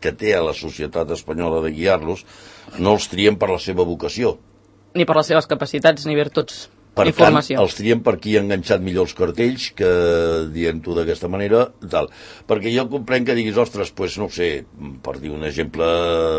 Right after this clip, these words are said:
Speaker 1: d'allò, el Mas Colell, pues, és un senyor que ja és professor d'economia, no? Què pot fer aquest senyor economia? No me'l posis a medi ambient, aquest senyor". Eh, ara, mm, a-,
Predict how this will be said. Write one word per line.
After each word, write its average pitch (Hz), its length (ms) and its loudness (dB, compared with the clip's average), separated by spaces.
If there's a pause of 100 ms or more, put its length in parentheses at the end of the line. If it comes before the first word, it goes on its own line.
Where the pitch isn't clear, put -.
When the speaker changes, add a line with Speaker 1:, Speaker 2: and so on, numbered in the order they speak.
(180)
Speaker 1:
d'allò, 82 200 -2
el 78 80 -6
Mas 90 220 -8
Colell, 92 320 -4
pues, 73 240 -8
és 76 140 -10
un 80 100 -12
senyor 82 260 -8
que 82 80 -10
ja 82 120 -4
és - 20 -20
professor 78 400 -8
d'economia, 92 720 -6
no? 92 80 -8 (240)
Què 131 160 4
pot 131 140 2
fer 120 100 -4
aquest 92 220 -4
senyor 82 180 -6
economia? 87 480 -4
No 82 160 -4
me'l 80 240 -4
posis 82 300 -4
a 85 40 -6
medi 85 220 -4
ambient, 85 380 -4
aquest 78 260 -10
senyor". 87 240 -6 (420)
Eh, 92 120 0 (240)
ara, 127 320 4
mm, 127 380 -4
a-, 127 160 -4